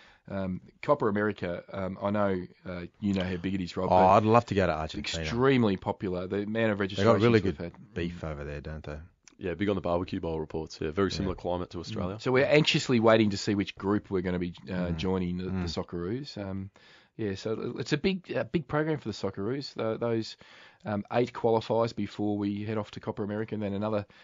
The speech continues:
Speaker 1: five, guaranteed of five group games, and then, you know, finals if we can get through. So there's a lot to look forward to for the Socceroos.
Speaker 3: Have the Green and Gold Army been to Jordan before?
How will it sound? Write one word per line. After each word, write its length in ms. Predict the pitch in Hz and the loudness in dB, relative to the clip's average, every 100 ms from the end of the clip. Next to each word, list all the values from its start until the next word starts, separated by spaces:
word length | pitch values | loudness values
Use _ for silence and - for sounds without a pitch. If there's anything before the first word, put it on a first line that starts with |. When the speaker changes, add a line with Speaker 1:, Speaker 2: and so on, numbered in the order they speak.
| - _ | -20 _
Speaker 1:
five, 480 | - 120 117 110 - | 0 4 6 4 2
guaranteed 420 | 120 110 107 113 | 2 4 4 0
of 60 | 101 | 0
five 320 | - 110 104 | 0 0 0
group 220 | 110 104 | -2 -4
games, 340 | 107 104 104 104 | -2 -2 -2 -4
and 100 | 101 | -4
then, 220 | 101 98 107 | -4 -6 -6
you 80 | |
know, 100 | 101 | -6
finals 420 | 110 - 110 107 110 | -6 -4 -4 -4 -8
if 120 | - | -10
we 80 | 98 | -8
can 120 | 104 | -8
get 140 | 98 | -8
through. 280 | - 110 123 | -8 -8 -8
So 300 | - 110 104 - - - _ 113 | -8 -8 -8 -12 -20 -20 _ -8
there's 100 | 113 | -4
a 40 | |
lot 160 | 123 - | -4 -2
to 80 | 110 | -4
look 120 | 101 | -4
forward 220 | - 98 | -2 -4
to 140 | - 90 | -4 -8
for 100 | 92 | -10
the 60 | |
Socceroos. 560 | - 92 87 87 - - | -10 -10 -8 -10 -12 -18
Speaker 3:
Have 60 | - | -10
the 60 | - | -4
Green 140 | 120 | -2
and 40 | |
Gold 120 | 101 101 | 0 0
Army 200 | 98 92 | 0 -2
been 180 | 95 92 | -4 -4
to 160 | 98 | -6
Jordan 320 | 90 95 95 | -4 -4 -4
before? 260 | 90 101 | -6 -10